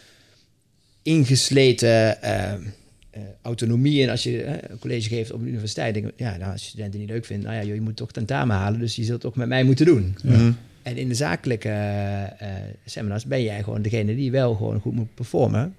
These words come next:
Speaker 2: Ja.
Speaker 1: En dat, ze merkten wel, "Oeh, dat is wel echt even andere koffie."
Speaker 2: Ja.
Speaker 3: Ja.
Speaker 2: Maar dan vind ik ook, dan vind ik ook, er zit ook wel een stukje overtuiging bij. Want, ehm, ik ben nu toevallig zelf, eh, eh, mijn idee is ook om fulltime spreker te worden. En,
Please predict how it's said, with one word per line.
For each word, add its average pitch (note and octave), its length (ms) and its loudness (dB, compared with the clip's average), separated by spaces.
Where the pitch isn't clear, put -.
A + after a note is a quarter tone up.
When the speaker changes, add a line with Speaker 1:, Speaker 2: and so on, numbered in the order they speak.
Speaker 2:
Ja. B2 180 2
Speaker 1:
En C#3 140 -2
dat, C3+ 140 -4
ze D3+ 120 0
merkten F3+ 320 -2
wel, D3 100 -6
"Oeh, A#3 180 0
dat A2+ 120 2
is A#2+ 100 -2
wel C#3+ 160 0
echt - 140 -6
even C#3+ 200 -4
andere D3+ 260 -6
koffie." - 340 -8
Speaker 2:
Ja. A#2 120 2
Speaker 3:
Ja. G2+ 160 4
Speaker 2:
Maar D3 100 6
dan D#3 100 8
vind E3+ 120 8
ik E3 60 6
ook, E3 140 8
dan C#3+ 120 8
vind D#3+ 160 8
ik F3+ 80 8
ook, F3+ 80 8
er D#3+ 80 8
zit D#3+ 80 8
ook F3 60 6
wel F#3 80 6
een E3 60 6
stukje E3 260 4
overtuiging C#3 520 4
bij. G#2 200 2
Want, C#3+ 200 6
ehm, A#2 460 10
ik B2 140 6
ben B2+ 100 8
nu C3+ 80 8
toevallig A#2 340 8
zelf, C#3 300 6
eh, A2 680 0
eh, C#3+ 60 6
mijn A#2+ 240 8
idee A2 180 10
is A2+ 80 8
ook C3 100 6
om C3+ 80 6
fulltime C3+ 400 6
spreker A#2+ 360 4
te B2 100 2
worden. C3 380 2
En, A2 280 6